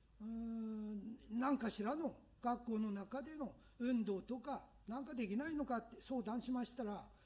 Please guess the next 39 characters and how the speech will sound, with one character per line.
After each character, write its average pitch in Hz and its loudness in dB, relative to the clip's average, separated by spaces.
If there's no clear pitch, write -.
そ 254 0
ん 247 4
な 254 2
時 269 -4
間 285 0
は 285 4
な 233 4
い 302 -2
と - -14
い 233 4
う 247 4
こ 202 -2
と 226 0
で 285 0
あ 240 4
り 175 -4
ま 233 0
す 294 0
の 208 2
で、 156 -10
何 254 2
と 349 0
し - 0
て 311 -2
も 277 4
こ 254 4
の 247 6
十 196 2
五 320 2
分 294 4
と 202 0
い 185 -2
う 180 -8
時 240 4
間 233 6
短 254 2
縮 262 0
を 240 4
図 - -4